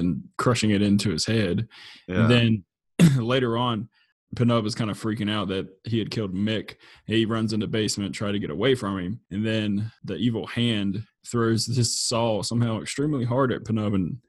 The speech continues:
Speaker 1: decapitates him
Speaker 2: Yeah.
Speaker 1: as he's trying to get away.
Speaker 2: So <laughs> it's so weird. Like, yeah, he just kills his two best friends. He finds out he killed his parents too.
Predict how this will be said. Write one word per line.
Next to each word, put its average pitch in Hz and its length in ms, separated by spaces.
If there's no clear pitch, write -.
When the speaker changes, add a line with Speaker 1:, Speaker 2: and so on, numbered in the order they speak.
Speaker 1:
decapitates 98 640
him - 160
Speaker 2:
Yeah. 76 360
Speaker 1:
as 113 120
he's 117 120
trying 123 240
to 107 80
get 110 120
away. 87 380
Speaker 2:
So 131 540
<laughs> - 1040
it's 165 240
so 202 160
weird. 147 280
Like, 110 200
yeah, 95 220
he 95 120
just 107 200
kills 117 240
his 101 100
two 107 180
best 95 260
friends. 90 280
He 92 80
finds 92 300
out 90 120
he 87 120
killed 92 260
his 82 120
parents 87 480
too. 80 400